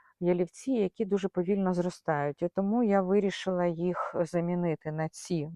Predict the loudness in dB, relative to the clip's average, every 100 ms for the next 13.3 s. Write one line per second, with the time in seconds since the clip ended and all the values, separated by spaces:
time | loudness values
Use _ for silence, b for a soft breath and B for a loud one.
0 | -2 4 6 8 6 4 0 0 0 2
1 | -2 -2 -2 0 0 2 0 -2 B B
2 | B B B 0 0 0 -2 -2 -2 0
3 | -2 -2 -6 -6 -6 -6 -6 -2 -2 -2
4 | -4 -2 -2 -2 0 0 0 -2 -2 -4
5 | -2 0 0 -2 B B B B -4 0
6 | 2 2 0 -2 -4 -6 -2 -2 -2 -6
7 | -2 -2 -2 -2 0 0 0 -2 0 0
8 | 0 0 -2 0 0 -2 -4 -6 -2 0
9 | 2 0 -2 -6 0 0 0 -4 -8 -16
10 | -2 0 0 0 -2 -2 -6 -4 -4 -4
11 | -4 -4 -6 -8 B B B B B B
12 | -6 0 0 0 -8 _ _ -2 0 0
13 | -2 -4 -4